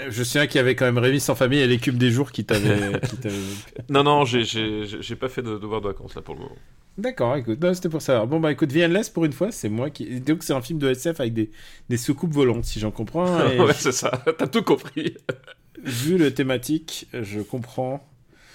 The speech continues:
Speaker 1: Euh, je comprends, je comprends, euh,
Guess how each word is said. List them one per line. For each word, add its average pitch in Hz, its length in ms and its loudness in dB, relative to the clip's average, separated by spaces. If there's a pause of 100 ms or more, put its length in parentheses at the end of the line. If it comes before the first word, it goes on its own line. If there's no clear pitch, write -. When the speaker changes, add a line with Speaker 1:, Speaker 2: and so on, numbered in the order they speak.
(380)
Speaker 1:
Euh, 117 260 -4
je 110 120 -4
comprends, 131 380 -2
je 120 120 -2
comprends, 117 720 -6
euh, 98 1040 -10